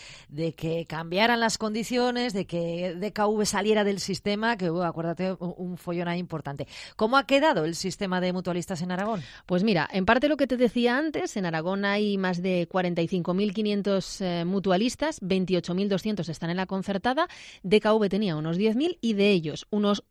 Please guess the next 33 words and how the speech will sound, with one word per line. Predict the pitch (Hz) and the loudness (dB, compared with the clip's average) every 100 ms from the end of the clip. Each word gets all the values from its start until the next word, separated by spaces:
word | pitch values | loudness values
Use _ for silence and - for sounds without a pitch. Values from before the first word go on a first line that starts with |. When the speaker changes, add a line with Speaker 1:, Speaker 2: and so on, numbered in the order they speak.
| - | -4
Speaker 2:
dos | 220 254 | 0 2
mil | 277 311 | 2 0
quinientos | 269 277 302 330 | 0 -2 -4 -4
han | 196 | -2
ido | 190 | 0
a | 170 | 0
Sisa | 226 226 294 - - - | 0 -2 -2 -4 -14 -12
y | - 190 | -8 -2
casi | 262 - | -2 0
ocho | 220 - 220 | -2 0 -2
mil | 302 - _ | -2 -4 _
a | 175 160 | -2 0
Adeslas. | 165 165 165 147 - - - _ - | 0 0 -4 -10 -16 -20 -20 _ 2
¿Eso | 269 359 | 4 4
qué | 285 | 2
implica? | 233 226 - - - | 2 2 0 -2 -4
Bueno, | 175 269 | -4 -4
pues | - - | -6 -8
que | |
hay | 165 | -8
que | 170 | -2
reforzar | 220 208 185 160 175 165 | 0 0 -4 -4 -4 -4
servicios. | 165 254 320 156 170 | -4 -4 -4 -6 -8
Esas | 160 - | -8 -6
compañías | 175 165 175 202 226 | -6 -4 -2 -2 -2
tenían | - 165 185 185 | -4 -2 -2 -2
unos | 190 175 | -2 -2
recursos | 175 180 196 180 185 | 0 0 -2 -2 -2
determinados, | 190 208 214 226 247 330 - | 0 0 0 -2 0 -2 -2
ahora | 170 160 208 185 | 0 4 4 2
tienen | 190 202 156 | 0 -2 -2
más | 160 185 | -2 -4
usuarios. | 185 233 262 294 392 | 0 4 4 2 -2